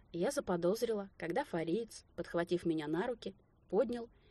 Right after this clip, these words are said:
и перевернул прямо в тот момент, когда Освальд закладывал вираж над пропастью. От неожиданности я вскрикнула. Но драконьер всего лишь посадил меня лицом к себе, а вовсе не стремился сбросить лишний балласт с дракона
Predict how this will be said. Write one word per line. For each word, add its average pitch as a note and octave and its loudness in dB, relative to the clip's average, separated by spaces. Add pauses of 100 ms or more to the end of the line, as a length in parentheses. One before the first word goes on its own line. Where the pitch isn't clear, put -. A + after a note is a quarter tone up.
(160)
и E4+ 8
перевернул G#3+ 6
прямо E3+ 2
в - -8
тот F3 4
момент, E3+ 2 (280)
когда E3+ 0
Освальд A#3 2
закладывал D#3 -2
вираж D#3 -2
над E3+ 0
пропастью. - -6 (600)
От - -6
неожиданности E3+ 2 (120)
я G3 -2
вскрикнула. F3+ 0 (640)
Но D4 12
драконьер B3 4
всего F3+ 4
лишь F3 0
посадил E3+ 0
меня E3+ 4
лицом E3+ 0
к - -10
себе, E3 0 (500)
а A#3+ 4
вовсе A3+ 4
не F3 8
стремился F3 4
сбросить E3+ 0
лишний E3 0
балласт D#3 -2
с - -16
дракона G3 -4